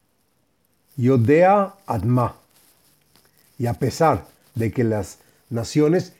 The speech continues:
sí lograron interpretar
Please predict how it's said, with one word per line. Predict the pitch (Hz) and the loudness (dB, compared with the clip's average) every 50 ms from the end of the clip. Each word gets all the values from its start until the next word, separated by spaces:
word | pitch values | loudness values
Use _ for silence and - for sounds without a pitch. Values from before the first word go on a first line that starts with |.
| _ _ | _ _
sí | - - - 202 208 220 | -14 -4 0 2 4 6
lograron | 214 208 196 196 190 190 165 131 117 101 90 - - _ _ _ _ _ _ _ _ _ _ _ _ _ _ _ _ _ | 6 6 4 4 4 4 4 2 2 0 -4 -8 -14 _ _ _ _ _ _ _ _ _ _ _ _ _ _ _ _ _
interpretar | 139 135 127 117 - - 127 110 - - - 120 113 - - 165 151 143 113 - - | -4 -2 -2 -2 0 -2 -2 -2 -4 -6 -4 -4 -4 -4 -2 -2 -2 0 -2 -4 -6